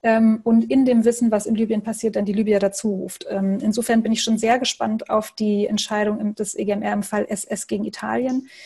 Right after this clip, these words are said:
ähm, der sich ja genau einem solchen Sachverhalt widmet, auch wieder ein Fall der strategischen Prozessführung, hier betreut durch das Global Legal Action Network, glan. Ähm,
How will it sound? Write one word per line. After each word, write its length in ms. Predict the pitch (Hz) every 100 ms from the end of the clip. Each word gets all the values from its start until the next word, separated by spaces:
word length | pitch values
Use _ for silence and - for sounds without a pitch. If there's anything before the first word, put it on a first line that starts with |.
| - - _ -
ähm, 260 | 220 220
der 140 | 214 202
sich 140 | 202
ja 80 | 208
genau 240 | 202 202
einem 240 | 208 202 202
solchen 240 | 202 196
Sachverhalt 560 | 202 190 208 202 196 - 226
widmet, 320 | - 240 -
auch 240 | 208 -
wieder 100 | 240
ein 100 | 233
Fall 160 | 226 220
der 80 | 214
strategischen 480 | - - 220 214
Prozessführung, 880 | - 202 - 240 - 254 240 240 254 - - _
hier 160 | - 220
betreut 360 | 220 - 214
durch 100 | 214
das 180 | 226 214
Global 240 | 214 202 214
Legal 240 | 202 208
Action 320 | 247 - 240
Network, 400 | 233 240 247 247
glan. 460 | - 214 226 302 - _ _ _ _ _ _ - -
Ähm, 460 | 226 214 214 214